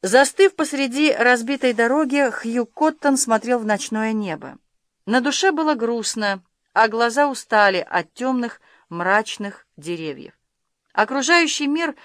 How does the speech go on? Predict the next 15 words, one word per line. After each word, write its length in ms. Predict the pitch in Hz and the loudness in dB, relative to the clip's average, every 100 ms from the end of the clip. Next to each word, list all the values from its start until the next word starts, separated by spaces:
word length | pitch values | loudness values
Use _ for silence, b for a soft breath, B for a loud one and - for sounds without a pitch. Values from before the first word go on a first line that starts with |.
| B | B
Хьюи 360 | - 226 311 302 | -16 -4 0 0
воспринимал 580 | 240 - 247 247 269 269 | -2 -4 -4 0 0 0
как 200 | 240 233 | -2 -4
огромную 500 | 214 247 277 262 247 | -4 -2 0 0 -2
цветовую 520 | 240 226 226 247 240 | -6 -4 -4 -2 -4
палитру. 640 | 247 233 269 254 156 131 _ _ _ _ _ _ _ _ | -2 -4 -4 -8 -10 -16 _ _ _ _ _ _ _ _
Один 340 | 180 185 226 214 | -2 -2 -2 0
доктор 420 | 240 233 220 202 B B | 0 2 -2 -4 B B
заинтересовался 1040 | 185 220 220 220 - 214 226 269 - 175 - B B | 0 0 2 -4 -2 0 2 2 2 -4 -4 B B
и 200 | 214 214 | -6 0
подробно 480 | 214 202 254 226 220 | 0 2 0 0 -2
об 120 | 214 | -2
этом 200 | 220 220 | -4 -4
расспрашивал. 840 | 233 - - 262 175 - - - _ _ _ _ _ - | -4 -6 -2 0 0 -4 -14 -20 _ _ _ _ _ -6
Лес 460 | 208 240 277 - | 0 2 2 -4